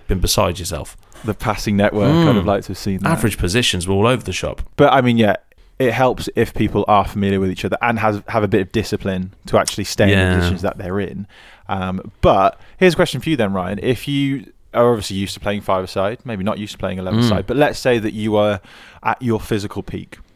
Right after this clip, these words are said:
Speaker 2: We've done an episode on being at your peak.
Speaker 1: Mm.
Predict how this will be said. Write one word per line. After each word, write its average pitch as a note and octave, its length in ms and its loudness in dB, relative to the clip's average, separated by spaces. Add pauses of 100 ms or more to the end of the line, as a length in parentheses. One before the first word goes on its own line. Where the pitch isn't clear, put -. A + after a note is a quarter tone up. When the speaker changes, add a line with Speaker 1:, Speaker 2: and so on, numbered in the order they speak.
(140)
Speaker 2:
We've G2 160 -8
done A2 440 -4
an A2+ 80 -4
episode G#2+ 440 -4
on F#2+ 160 -6
being F#2+ 240 -6
at G2+ 80 -6
your G#2 120 -6
peak. - 280 -8
Speaker 1:
Mm. G#2+ 300 2